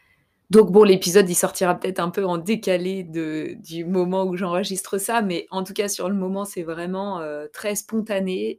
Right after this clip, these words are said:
J'ai rien préparé et j'avais juste envie de parler de ça.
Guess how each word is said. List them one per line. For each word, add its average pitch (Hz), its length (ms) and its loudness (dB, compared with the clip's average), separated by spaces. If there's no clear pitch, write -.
J'ai 175 220 -2
rien 196 300 0
préparé 190 640 -4
et 185 80 -2
j'avais 170 540 -2
juste 226 480 -2
envie 220 320 -2
de 214 60 -14
parler 190 360 -2
de 190 60 -14
ça. 208 400 -4